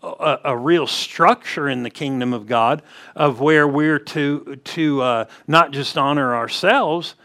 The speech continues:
and honor lost people, but we're to honor not just the government, 'cause the Bible tells us to do that, or police and things like that, but is there a higher rank of spiritual things going on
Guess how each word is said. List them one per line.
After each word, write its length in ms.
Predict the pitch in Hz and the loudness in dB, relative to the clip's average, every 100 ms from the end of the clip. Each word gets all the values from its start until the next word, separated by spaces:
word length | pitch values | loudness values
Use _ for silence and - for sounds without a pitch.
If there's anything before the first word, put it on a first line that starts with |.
| - - - | -20 -12 -4
and 240 | 143 131 - | -2 -2 2
honor 400 | 147 151 139 120 | 2 2 0 2
lost 460 | 143 160 156 - | 2 0 -4 -8
people, 400 | 160 165 175 202 | -6 -6 -4 -2
but 220 | 170 139 | 0 -2
we're 260 | 147 170 165 | 2 0 0
to 180 | - 147 - | -6 -10 -4
honor 500 | 139 156 147 135 117 - - | 0 2 2 0 -4 -12 0
not 320 | 143 165 160 | 4 4 4
just 320 | 135 160 - | -2 -4 -2
the 120 | 147 | -4
government, 760 | 120 131 131 139 160 165 214 - _ _ - | 0 4 4 2 0 0 -2 -6 _ _ -8
'cause 220 | 156 113 | -6 -4
the 80 | 127 | 0
Bible 380 | 123 139 147 | 2 2 0
tells 400 | - 151 151 139 | -4 0 0 0
us 200 | 156 151 - | -4 -4 -8
to 140 | 151 | -10
do 280 | 127 147 147 | -4 -2 0
that, 320 | 135 143 190 | 2 2 2
or 100 | 160 | 0
police 680 | 113 - 110 123 160 190 - | -2 -6 -4 -4 -4 -6 -6
and 180 | 120 110 | -8 -8
things 380 | 147 151 143 - | -2 0 0 0
like 240 | 120 117 | 0 0
that, 360 | 135 147 220 220 - - - | -2 -2 -2 -4 -16 -20 -18
but 500 | 135 117 175 156 135 _ _ _ _ | -8 4 6 8 4 _ _ _ _
is 320 | 156 156 131 | -4 -2 -2
there 240 | 160 170 139 | 0 2 2
a 80 | |
higher 440 | 110 - 190 220 160 | 0 -2 0 2 2
rank 460 | 123 135 202 196 | 0 -2 -2 -4
of 140 | 123 110 | -6 -8
spiritual 640 | - - 180 156 - 123 | -8 -4 -2 -2 -4 -8
things 480 | - 165 247 151 - | -6 -4 -2 -4 -6
going 360 | 127 113 117 117 | -6 -6 -6 -8
on 440 | 202 190 131 | -4 -4 -4